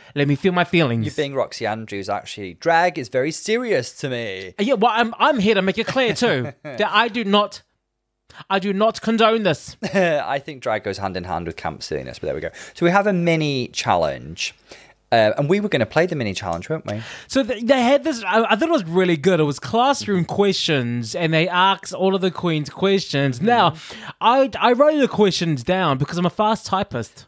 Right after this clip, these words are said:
Speaker 1: Tom.
Speaker 2: Ten questions. <clears throat> It's ten
Speaker 1: I wrote the
Speaker 2: questions.
Speaker 1: questions down here, and I'll tell you who they chose. I wanna see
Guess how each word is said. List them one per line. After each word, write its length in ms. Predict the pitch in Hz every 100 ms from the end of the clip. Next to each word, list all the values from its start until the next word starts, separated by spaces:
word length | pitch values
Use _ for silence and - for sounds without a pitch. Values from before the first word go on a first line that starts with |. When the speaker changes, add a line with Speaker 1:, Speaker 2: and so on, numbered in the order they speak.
| -
Speaker 1:
Tom. 200 | - 190
Speaker 2:
Ten 200 | 147 175
questions. 800 | - 156 - - - 202 156 123 -
<clears throat> 40 |
It's 100 | -
ten 260 | - 123 131
Speaker 1:
I 60 | 175
wrote 240 | 170 240
the 60 | 226
Speaker 2:
questions. 480 | - 208 - 175 143
Speaker 1:
questions 20 |
down 380 | 165 175 165 160
here, 360 | 147 131 123 123
and 360 | 165 170 175 165
I'll 120 | 185
tell 180 | 247 269
you 180 | 254
who 140 | 196 202
they 300 | 165 202 220
chose. 640 | - 151 117 113 135 135 - - - -
I 80 | 190
wanna 260 | 233 254 240
see 440 | - 196 185 175